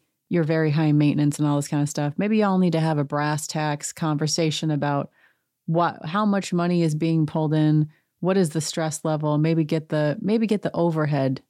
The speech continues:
down. Like, personally, my docket is full for how many housewives I can be concerned about their finances.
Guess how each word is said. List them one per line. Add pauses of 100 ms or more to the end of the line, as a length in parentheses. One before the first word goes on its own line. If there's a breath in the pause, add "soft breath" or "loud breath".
(140)
down. (400)
Like,
personally,
my
docket
is
full
for
how
many
housewives
I
can
be
concerned
about
their
finances.